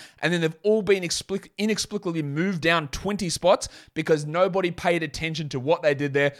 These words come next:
They just decided, "Oh, we didn't put rookies good enough, so we're gonna move them," not having any understanding of how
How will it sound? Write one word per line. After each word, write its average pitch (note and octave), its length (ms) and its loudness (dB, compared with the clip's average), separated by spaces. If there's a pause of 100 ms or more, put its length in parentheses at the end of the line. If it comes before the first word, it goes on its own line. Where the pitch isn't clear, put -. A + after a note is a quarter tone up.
(180)
They D3 100 0
just D#3 160 0
decided, C3+ 400 -2
"Oh, E3+ 120 2
we F3 120 -2
didn't A#3+ 220 -6
put G3+ 180 -2
rookies G3 380 -6
good B3+ 160 -2
enough, F#3+ 280 2
so F#3 120 0
we're G3+ 100 -2
gonna A#3 180 0
move B3+ 280 -2
them," A2+ 160 -8 (160)
not F3+ 220 2
having E3+ 360 -2
any A#3+ 420 -4
understanding F3+ 600 -2
of D3 80 -2
how D3+ 300 2